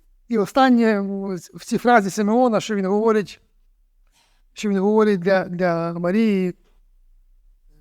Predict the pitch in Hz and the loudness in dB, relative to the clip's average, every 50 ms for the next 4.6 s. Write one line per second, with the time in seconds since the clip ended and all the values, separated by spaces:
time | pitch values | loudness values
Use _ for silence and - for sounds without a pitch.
0 | 156 156 _ _ _ _ _ _ _ _ _ _ _ _ _ - _ - 202 - | _ _ _ _ _ _ _ _ _ _ _ _ _ _ _ -20 _ -14 -10 -6
1 | - 240 - 277 214 208 196 170 180 - 156 240 311 302 285 269 - 277 247 214 | -4 -2 2 2 2 2 2 -2 -4 -4 0 2 4 6 4 4 4 2 2 4
2 | 247 247 208 185 175 160 - - - _ _ - - - 185 185 226 214 196 202 | 4 4 4 4 0 -6 -8 -12 -20 _ _ -20 -20 -12 -4 0 0 0 0 0
3 | - - 220 190 - - - - 220 196 175 - 202 190 208 185 196 220 302 262 | 0 2 0 0 0 -2 -6 -4 -2 -2 -2 0 -2 -2 -2 -2 -2 0 0 0
4 | - - 190 - - - 220 185 165 - 160 143 | -2 -6 -14 -12 -4 0 2 2 2 0 -4 -14